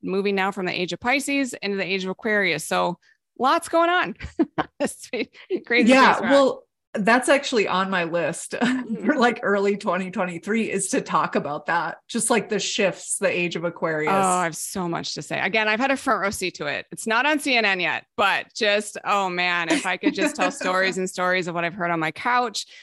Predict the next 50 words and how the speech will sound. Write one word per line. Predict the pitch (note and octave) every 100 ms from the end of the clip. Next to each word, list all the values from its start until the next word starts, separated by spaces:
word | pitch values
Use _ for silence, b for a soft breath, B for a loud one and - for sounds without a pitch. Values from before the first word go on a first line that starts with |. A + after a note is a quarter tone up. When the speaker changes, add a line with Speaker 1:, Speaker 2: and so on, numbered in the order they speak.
| B -
Speaker 1:
the |
people | F#3+ A3 A3
that | G3
I've | F3
connected | - G3+ A3 A3+
to | G3 G3+
around | F#3 F3
the | E3
world, | E3 G3+ G3+ G3+
there | F#3 F3
is | F3 E3
something | - - G3 F3+ G#3 F#3+
happening | G3+ G3 E3+ E3 E3
on | D#3 E3
the | D#3+
planet. | - D#3+ E3 D#3 - _ _ _ -
There | G#3
is | G#3
something, | - F#3 E3 E3+ D#3+ E3
and | E3+
it's | F3
hard | - F#3+ G3+
to |
put | G3+ G3+
it | F#3
into | F3 E3
words, | D#3+ E3 E3+ E3 -
but | E3 D#3 -
I | F3 F3+ F3+
am | F3+ E3+
seeing | E3+ - G3 F3 D#3+ E3 -
this | E3+ E3+
paradigm | - A3 G3 F3+ D#3+ D#3+
shift, | - D#3+ D#3 F3
this | E3 - - B B
changing | - G#3 G3+ G3
of | F#3
the | E3+
ages. | - F3 E3 E3 D3+ -
And | F3 E3+
honestly, | D#3+ G#3+ C#4 B3+ A#3+
it |
is | G#3+ F#3
an |
exciting | F3 - F3+ F#3 G3
time | G3 F3
to | F3
be | E3+
alive. | E3 D#3 D#3+ E3 F3+ -
<laughs> | F4